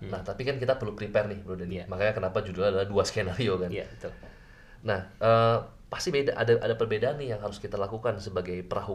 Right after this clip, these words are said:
Speaker 2: kecil,
Speaker 1: Hmm.
Speaker 2: perahu sedang, dan perahu besar. Nah,
Speaker 1: Iya.
Speaker 2: perahu ini adalah, eh, entrepreneurs dengan skala yang mungkin medium,
Speaker 1: Hmm.
Speaker 2: mungkin kecil dan medium saya, gua gabungin nih.
Speaker 1: Iya.
Speaker 2: Jadi mungkin, eh, S M E ya,
Speaker 1: Iya.
Speaker 2: small medium enterprise. Kemudian juga yang mungkin, eh, corporate besar.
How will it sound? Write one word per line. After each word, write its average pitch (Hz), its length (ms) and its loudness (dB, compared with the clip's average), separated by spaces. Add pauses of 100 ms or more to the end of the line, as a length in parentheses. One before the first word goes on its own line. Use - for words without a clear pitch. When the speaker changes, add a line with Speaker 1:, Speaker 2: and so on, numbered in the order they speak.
Speaker 2:
kecil, 110 300 -4 (340)
Speaker 1:
Hmm. 98 320 -8 (160)
Speaker 2:
perahu 113 320 -4
sedang, 92 380 -2
dan 110 100 -2
perahu 107 300 -4
besar. 98 180 -6 (460)
Nah, 101 80 -4
Speaker 1:
Iya. 98 80 -2
Speaker 2:
perahu 127 240 4
ini 151 100 2
adalah, 180 320 6 (800)
eh, 107 160 2
entrepreneurs 110 560 2
dengan 104 240 0
skala 101 460 4
yang 98 80 4
mungkin 98 260 -6
medium, 101 380 -6 (240)
Speaker 1:
Hmm. 110 160 -4
Speaker 2:
mungkin 175 160 2
kecil 127 180 6
dan 113 120 8 (180)
medium 107 320 -2
saya, 113 160 -2
gua 104 180 2
gabungin 95 300 0
nih. 90 60 -10 (260)
Speaker 1:
Iya. 90 40 -10 (220)
Speaker 2:
Jadi 90 220 -6
mungkin, 95 320 -2
eh, 85 500 -4
S 101 140 -4
M 101 80 -6
E 117 80 -6
ya, 95 160 -2 (160)
Speaker 1:
Iya. 104 160 -4 (160)
Speaker 2:
small 95 320 -6
medium 90 260 -4
enterprise. 92 640 -4 (480)
Kemudian 107 260 4
juga 123 220 6
yang 127 160 8
mungkin, 135 420 2
eh, 101 220 -4
corporate 110 420 4
besar. 101 380 -2